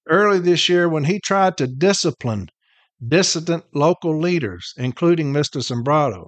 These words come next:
Does that sound familiar? The prospect of having Mister Sombrado at the helm of the letter carriers union sends shudders through L'Enfant Plaza, headquarters of the Postal Service. "He's unpredictable,"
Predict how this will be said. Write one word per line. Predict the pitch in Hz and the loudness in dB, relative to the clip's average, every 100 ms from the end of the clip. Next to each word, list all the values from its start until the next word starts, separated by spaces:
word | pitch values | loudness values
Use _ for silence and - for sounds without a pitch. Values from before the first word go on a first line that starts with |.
| - | -12
Does | |
that | 127 | -8
sound | - 143 135 | -4 -4 -4
familiar? | 147 147 170 175 _ _ _ _ _ _ _ _ _ _ _ - | -4 -4 -4 -8 _ _ _ _ _ _ _ _ _ _ _ -6
The | |
prospect | 117 196 233 220 214 185 185 | 0 4 4 4 -2 -2 -2
of | |
having | 165 185 190 180 | 2 4 4 2
Mister | 180 - 165 | 0 0 -2
Sombrado | 170 147 165 180 185 170 | -2 0 4 4 4 2
at | 160 | 0
the | 127 | 0
helm | 143 165 175 | 2 2 2
of | 147 | 0
the | |
letter | 139 151 156 | 2 4 2
carriers | - 165 151 139 | 2 2 4 2
union | 151 156 165 151 | 2 2 0 0
sends | - 165 143 | 0 2 2
shudders | - - 226 254 202 127 - | 2 4 6 6 4 0 0
through | 147 147 | 0 2
L'Enfant | 165 151 170 170 160 | 2 2 -2 -2 0
Plaza, | 175 175 123 104 92 _ - - _ 190 | 2 2 2 -2 -10 _ -20 -20 _ 2
headquarters | 202 151 165 139 123 | 2 2 2 2 2
of | |
the | 117 | -2
Postal | - 151 151 - 117 | 0 2 2 0 -6
Service. | - 131 117 95 92 - - _ _ _ _ _ | -2 0 0 -4 -12 -14 -18 _ _ _ _ _
"He's | 127 123 | 0 2
unpredictable," | 156 160 165 147 160 196 - 139 135 135 | 4 2 0 0 2 2 0 -6 -4 -6